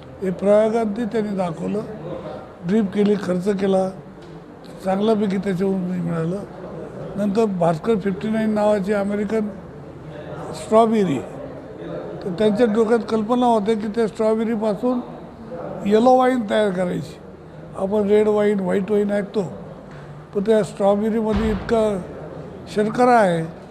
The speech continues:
की त्याच्यावर वाईन पण होऊ शकेल. हा एक त्यांचा होता. विनायकराव पाटलांशी मी त्यासंबंधी बोललो होतो.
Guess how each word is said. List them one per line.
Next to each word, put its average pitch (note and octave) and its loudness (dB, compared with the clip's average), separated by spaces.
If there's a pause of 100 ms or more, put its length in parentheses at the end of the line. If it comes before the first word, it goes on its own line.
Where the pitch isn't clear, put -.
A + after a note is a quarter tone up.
(200)
की F#3+ -10
त्याच्यावर G#3+ 0
वाईन A3+ 2
पण A#3+ 2
होऊ G3+ 2
शकेल. E3+ -4 (640)
हा G3+ 0
एक G#3 2
त्यांचा G3+ 0
होता. G3 2
विनायकराव G3 0 (760)
पाटलांशी G3+ 2
मी A#3 0
त्यासंबंधी F#3+ 0
बोललो F3+ -2
होतो. D#3+ -6